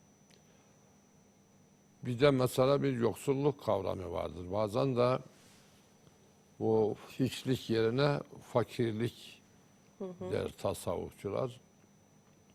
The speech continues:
Speaker 1: Ve bir hadis rivayeti derler. "El fakru fakri ve bihi eftahir." Fakirlik de ben, fakirlik benim övüncümdür.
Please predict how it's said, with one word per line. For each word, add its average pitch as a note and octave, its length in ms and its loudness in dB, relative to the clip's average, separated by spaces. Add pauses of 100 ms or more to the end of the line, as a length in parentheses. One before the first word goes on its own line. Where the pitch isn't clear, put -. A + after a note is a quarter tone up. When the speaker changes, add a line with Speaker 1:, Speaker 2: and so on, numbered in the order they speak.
(320)
Speaker 1:
Ve G#2+ 400 0
bir A2+ 240 0
hadis A2+ 480 -6
rivayeti D#2+ 560 -8
derler. D2+ 500 -8 (1600)
"El A#2+ 160 0
fakru G2+ 480 2
fakri A2+ 680 0 (360)
ve A2+ 240 -4
bihi A2 240 -2
eftahir." - 960 -8 (340)
Fakirlik A2 920 -4 (460)
de A2 180 -6
ben, G#2+ 260 -6 (600)
fakirlik A2 680 -2
benim G#2+ 340 -6
övüncümdür. A2 1000 0